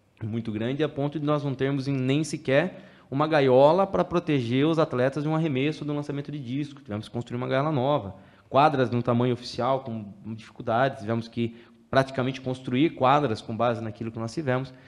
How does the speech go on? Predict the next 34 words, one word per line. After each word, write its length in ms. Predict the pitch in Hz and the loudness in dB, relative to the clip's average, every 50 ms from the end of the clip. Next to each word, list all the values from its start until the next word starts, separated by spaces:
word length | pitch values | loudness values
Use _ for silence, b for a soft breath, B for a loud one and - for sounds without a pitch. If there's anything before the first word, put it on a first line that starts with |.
| B B B - | B B B -2
Mas, 140 | 262 269 269 | 0 0 0
enfim, 420 | 254 - - 151 123 110 B B B B B B B | 0 0 0 0 0 0 B B B B B B B
é, 320 | - 120 120 123 123 123 123 | -2 0 2 4 4 4 2
para 140 | 120 147 151 | 2 0 0
você 160 | 156 160 165 | 0 -2 -2
ter 80 | - 175 | 0 2
uma 120 | 180 175 | 4 4
ideia, 580 | 165 147 139 147 151 160 165 170 170 170 165 - - 127 | 4 6 8 8 8 8 8 6 4 2 0 -2 -6 -4
chegou 480 | - - 139 131 135 143 147 131 117 107 - - | -2 0 2 4 6 6 6 4 2 -2 -6 -8
meados 420 | - 113 117 120 127 131 123 123 120 | -4 -2 2 2 4 2 2 2 2
de 80 | 123 | 2
abril, 380 | 120 110 107 113 131 143 170 180 - - - - _ - | 2 2 4 2 2 2 2 0 -4 -12 -20 -12 _ -6
recebi 280 | 127 123 127 120 127 | -4 -2 -2 -2 0
uma 120 | 135 139 131 | 0 2 2
ligação 440 | 131 120 120 113 120 - 131 131 | 2 0 0 -2 -2 -4 -4 -4
do 80 | 127 120 | -4 -4
prefeito, 600 | - 156 165 156 - 143 143 160 185 185 - - - - - - _ b b b b b b b b b b b - | -4 -4 -6 -2 0 0 2 2 0 -2 -8 -14 -20 -20 -20 -20 _ b b b b b b b b b b b -6
é, 300 | 104 101 104 104 104 104 | -2 0 0 0 0 -2
que 80 | 104 | -4
estava 220 | - - 127 120 127 | -2 -2 -2 -2 -2
em 40 | 123 | -4
São 200 | - 139 143 139 | -4 -4 -4 -2
Paulo, 520 | - 127 127 123 131 143 151 160 165 170 | 0 0 2 2 2 0 0 -2 -4 -4
me 160 | 170 151 139 | -4 -4 -4
colocou 400 | - - 131 131 127 131 135 131 | -4 -2 -2 -2 -2 0 0 0
em 60 | 127 | 0
conversa 420 | 127 - 135 113 117 123 120 - 117 | 0 0 0 0 0 0 0 -4 -8
com 120 | - 135 | -8 -8
o 60 | 139 | -8
secretário 600 | 131 - 127 - 127 123 - - 117 120 117 113 | -8 -8 -8 -8 -8 -6 -4 -2 -2 -2 -2 -4
de 60 | 107 - | -6 -10
Esportes 420 | - - - 117 113 117 113 - | -12 -8 -4 -4 -2 -2 -4 -6
do 80 | 123 127 | -10 -10
Estado, 480 | 120 - 123 117 120 127 135 151 156 | -4 0 2 4 4 4 2 -2 -6